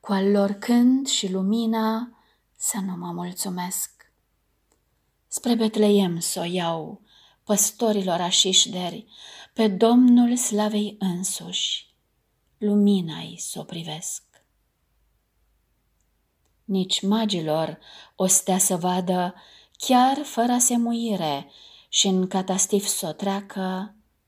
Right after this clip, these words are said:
nu le-a fost de ajuns, ci pruncului ceresc au vrut să-i dea cinstire, ca ei mă închin misterului, ades de nepătruns.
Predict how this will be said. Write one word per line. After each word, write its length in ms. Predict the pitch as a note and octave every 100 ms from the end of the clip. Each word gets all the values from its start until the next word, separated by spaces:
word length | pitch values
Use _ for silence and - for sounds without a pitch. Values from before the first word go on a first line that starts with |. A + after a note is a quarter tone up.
| _ _
nu 220 | - G#3+ G3+
le-a 140 | E3
fost 480 | - F3+ F3 - -
de 120 | F#3
ajuns, 760 | E3 E3+ E3+ E3+ E3+ - - - _ _ _ _ _ - - _
ci 200 | - G3 F#3 F3+ -
pruncului 600 | - A#3 A#3+ A#3+ A3 A3+
ceresc 800 | A3 G#3 G3+ G3+ - - - -
au 220 | - E3
vrut 300 | D#3+ F3 E3+
să-i 320 | - - F3+ E3+
dea 160 | F3
cinstire, 960 | E3+ F3+ E3+ - F3 E3+ E3+ D#3 F#3+ _ _ _ _ _ _ _ _ _ _
ca 180 | - A3+
ei 400 | G#3+ G#3 G#3 F3+
mă 140 | D#3+ D3+
închin 420 | D#3 D#3+ F3+ E3+
misterului, 1080 | E3 - - F3+ F3+ E3+ F3 E3+ E3 F#3+ - _ _ _ _
ades 760 | - E3+ E3+ F3 - - - - _ _
de 380 | F#3+ E3 D#3+ E3
nepătruns. 920 | F3 F#3+ E3+ - D#3+ D#3+ D#3+ - -